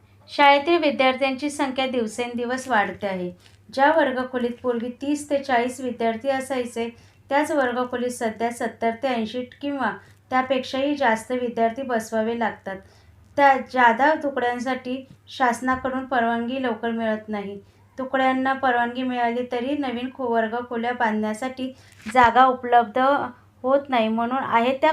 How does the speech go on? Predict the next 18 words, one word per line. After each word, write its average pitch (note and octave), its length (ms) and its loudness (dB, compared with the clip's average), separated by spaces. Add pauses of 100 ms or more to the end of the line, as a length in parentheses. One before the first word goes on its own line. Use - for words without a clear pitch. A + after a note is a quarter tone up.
वर्गखोल्यांच्या A#3+ 920 0
अधिकतम B3 640 0
वापरासाठी A3 760 0 (400)
पुढील C4+ 300 0
योजना A#3+ 400 2
करता A3 400 -2
येतील. G3+ 400 -4 (840)
दुबार B3+ 300 4
पद्धती. A#3 760 -2 (600)
एक D4 260 4
दिवसात C#4 400 4
दोन C#4 300 2
सत्रात B3+ 400 2
चालणारी A3+ 580 2
शाळा B3 340 2
म्हणजे B3 240 -6
दुबार G#3 380 0
शाळा. F#3+ 280 -4